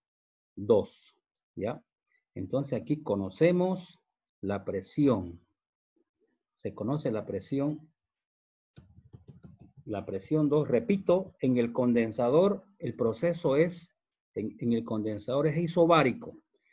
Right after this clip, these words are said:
Conocemos la presión tres es igual a la presión dos. Es un proceso isobárico.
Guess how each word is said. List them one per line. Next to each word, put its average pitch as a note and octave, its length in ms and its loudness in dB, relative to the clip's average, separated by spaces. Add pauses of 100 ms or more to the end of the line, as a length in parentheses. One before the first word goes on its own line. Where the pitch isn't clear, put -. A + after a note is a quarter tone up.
(300)
Conocemos D#3+ 480 4
la C3+ 100 6
presión F3 420 2
tres F#3+ 280 2
es E3 140 2
igual D3+ 240 4
a C#3 100 2
la A#2+ 80 -4
presión A2+ 420 -2
dos. F#2 220 -8
Es - 160 -10
un D#3+ 120 4
proceso D3+ 600 -4
isobárico. G#2 800 -6